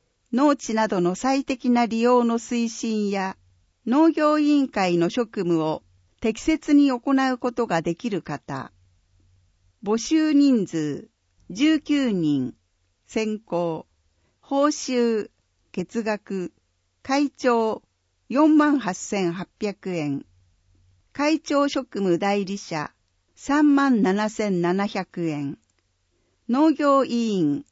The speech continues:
三万一千円。申し込み期間、三月三日火曜から三十日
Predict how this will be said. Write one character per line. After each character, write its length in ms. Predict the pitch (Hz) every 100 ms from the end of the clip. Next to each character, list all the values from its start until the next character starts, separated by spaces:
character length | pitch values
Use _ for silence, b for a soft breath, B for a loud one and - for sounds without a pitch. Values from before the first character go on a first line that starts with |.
| _ _ _ _ _
三 420 | - 277 294 277
万 280 | 262 208 160
一 120 | 175
千 460 | - - 214 208 190
円。 380 | 175 165 151 233 _ _ _ _ _ _ _ _ _ _ _ 233
申 220 | 285 320
し 100 | -
込 160 | 311
み 160 | 294 285
期 180 | - -
間、 380 | 208 175 139 - _ _ _ _ _ _
三 340 | - 302 302
月 300 | 247 214 180
三 200 | 175 165 - _
日 260 | 180 165 -
火 160 | 214
曜 260 | 226 247 202
か 160 | - 156
ら 280 | 151 - _ _ _
三 380 | - 269 269 240
十 220 | 247 214
日 560 | 165 147 - 156 156